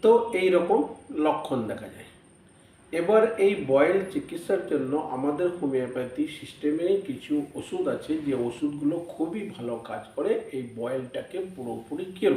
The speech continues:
করে দেয়। তো নাম্বার ওয়ান হোমিওপ্যাথিক মেডিসিন হচ্ছে বেলাডোনা হোমিওপ্যাথিক মেডিসিন। এই বেলাডোনা হোমিওপ্যাথিক মেডিসিন কি লক্ষণ বা সিমটম থেকে আমরা ব্যবহার করতে পারি?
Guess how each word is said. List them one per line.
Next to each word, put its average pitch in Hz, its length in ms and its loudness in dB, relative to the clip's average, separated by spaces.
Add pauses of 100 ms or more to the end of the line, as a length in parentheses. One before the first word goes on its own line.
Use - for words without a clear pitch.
করে 101 120 -8
দেয়। - 180 -16 (1800)
তো 202 80 4
নাম্বার 180 380 4 (340)
ওয়ান 190 400 6
হোমিওপ্যাথিক 151 840 -2
মেডিসিন 139 420 -2 (100)
হচ্ছে 151 260 -6
বেলাডোনা 127 540 -2
হোমিওপ্যাথিক 147 720 -2
মেডিসিন। 127 640 -4 (560)
এই 131 160 -2
বেলাডোনা 151 580 0
হোমিওপ্যাথিক 147 680 -2 (100)
মেডিসিন 139 720 -6 (120)
কি 359 200 -6
লক্ষণ - 520 -2
বা 151 140 -6
সিমটম 139 560 -4
থেকে 143 220 -6
আমরা 123 220 -6
ব্যবহার 110 400 -10
করতে 147 340 -6
পারি? 170 320 -2